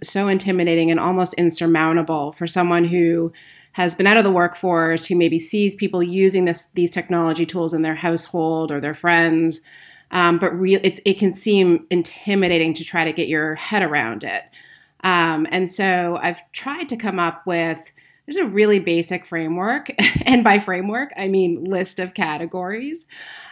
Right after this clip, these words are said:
um, of technology tools that really everyone starting a new job should have a basic understanding of. And these are not, this is not, you don't have to be an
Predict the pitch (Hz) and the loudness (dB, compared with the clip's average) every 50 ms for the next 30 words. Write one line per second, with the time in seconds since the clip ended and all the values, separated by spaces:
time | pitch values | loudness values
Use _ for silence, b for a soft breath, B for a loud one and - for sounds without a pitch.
0 | B - 214 208 202 190 185 180 175 175 180 - - _ 226 226 226 - 254 254 | B -2 0 2 2 2 2 0 -2 -4 -8 -10 -6 _ -2 -2 0 -2 -6 -4
1 | 294 294 302 294 285 247 254 233 233 240 220 214 208 202 208 196 190 185 180 - | -2 0 0 0 0 -2 -2 -4 -2 -2 -2 0 0 0 0 2 2 2 2 0
2 | - - 214 233 262 277 269 262 254 233 226 214 196 190 190 185 b b b b | -2 -8 -8 -4 -2 -2 -2 -2 -2 -2 -2 0 0 0 0 -2 b b b b
3 | b _ 226 240 240 233 262 254 226 220 202 190 190 180 180 175 170 - - 208 | b _ 0 0 2 2 0 -2 0 0 0 0 0 0 -2 -2 -4 -4 -2 -2
4 | 196 190 190 190 185 180 175 170 170 175 - - 180 180 190 196 196 190 185 185 | 0 0 0 -2 -2 -2 -2 -2 -2 -4 -4 -6 -6 -4 -2 -2 -2 -2 -2 -2
5 | 165 165 165 160 160 156 156 156 151 151 - - - - - 202 180 170 165 160 | -4 -2 -2 -2 -2 -4 -4 -4 -6 -8 -12 -12 -10 -6 -4 -2 -2 -2 -2 -2
6 | 160 160 160 156 151 - - - 185 170 175 170 170 - 170 165 165 - 175 170 | -4 -4 -6 -6 -8 -10 -12 -10 -8 -8 -8 -8 -6 -4 -4 -4 -4 -4 -8 -10
7 | - - 160 156 156 151 - - 160 151 147 151 151 143 135 127 127 117 135 147 | -8 -8 -8 -6 -8 -10 -10 -10 -8 -8 -8 -8 -8 -8 -8 -10 -10 -12 -14 -12
8 | - - 214 233 226 294 311 320 320 381 381 339 277 214 190 196 185 180 180 180 | -10 -10 -8 -8 -6 -6 -6 -4 -4 -4 -2 -2 0 0 0 0 0 0 0 -2
9 | 180 175 - _ _ _ _ _ _ _ _ _ _ _ 233 247 302 349 339 349 | -2 -4 -8 _ _ _ _ _ _ _ _ _ _ _ -10 -4 -4 -2 0 0
10 | 339 247 254 240 220 214 208 190 - - 233 185 - 180 170 214 220 - 214 220 | -2 0 0 0 2 2 2 0 0 -2 -6 -6 -6 -4 -4 -4 -4 -4 -4 -4
11 | 233 240 240 226 226 208 214 196 190 180 170 | -4 -4 -2 -4 -4 -6 -4 -2 -2 -2 -2